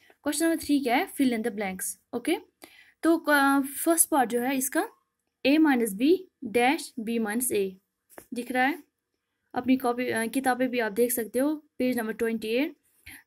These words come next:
तो इसमें क्या हो सकता है? अ, हमने, अ, दो प्रॉपर्टीज पढ़ी थी, properties of addition and properties of subtraction। Properties of subtraction जब हम पढ़ते हैं, तब हमें पहली वाली प्रॉपर्टी जो थी, वो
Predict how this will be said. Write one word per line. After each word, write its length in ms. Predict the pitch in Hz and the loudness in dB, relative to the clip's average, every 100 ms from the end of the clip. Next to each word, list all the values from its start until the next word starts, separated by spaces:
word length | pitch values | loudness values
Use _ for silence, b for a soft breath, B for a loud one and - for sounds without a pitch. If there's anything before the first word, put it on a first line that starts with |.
| - | -2
तो 140 | 269 | 0
इसमें 340 | 285 320 302 330 | 4 4 4 2
क्या 160 | 302 | 0
हो 140 | 247 208 | 0 -2
सकता 320 | 202 196 190 | -6 -8 -8
है? 220 | 185 196 _ B B | -10 -12 _ B B
अ, 60 | 269 | 4
हमने, 500 | 277 294 330 349 370 | 4 4 4 2 -2
अ, 560 | - - 233 226 226 | -8 -14 -6 -4 -4
दो 180 | 220 269 | 0 0
प्रॉपर्टीज 500 | 277 254 262 262 254 | 2 -2 0 -4 -2
पढ़ी 180 | 226 214 | -2 -2
थी, 140 | 269 | -4
properties 440 | 269 247 240 226 214 | -2 -2 -4 -6 -6
of 100 | 202 - | -8 -6
addition 420 | 220 214 220 311 311 | -2 -2 -2 -6 -6
and 160 | 226 220 | -8 -6
properties 420 | 226 226 208 208 262 | -6 -8 -10 -6 -2
of 60 | 370 - - | -4 -6 -6
subtraction। 500 | 233 226 202 196 190 196 b b b b b - | -6 -4 -6 -6 -12 -14 b b b b b 0
Properties 500 | 311 330 349 339 - | 2 4 4 4 4
of 180 | 269 269 | 0 0
subtraction 520 | - 247 247 254 269 | -2 0 -2 2 2
जब 140 | 254 | 2
हम 200 | 233 226 | -2 -6
पढ़ते 280 | 202 196 185 | -6 -6 -6
हैं, 300 | 220 262 285 - - | -2 0 -2 -6 0
तब 140 | 262 | 0
हमें 340 | 240 262 269 294 | 2 2 4 2
पहली 340 | 247 247 247 | -2 -4 -2
वाली 220 | 240 220 | -2 -2
प्रॉपर्टी 420 | 220 214 214 208 202 | -4 -6 -6 -10 -8
जो 140 | 214 | -8
थी, 440 | 214 - 233 311 294 | -8 -8 -4 -4 -2
वो 180 | 240 | -4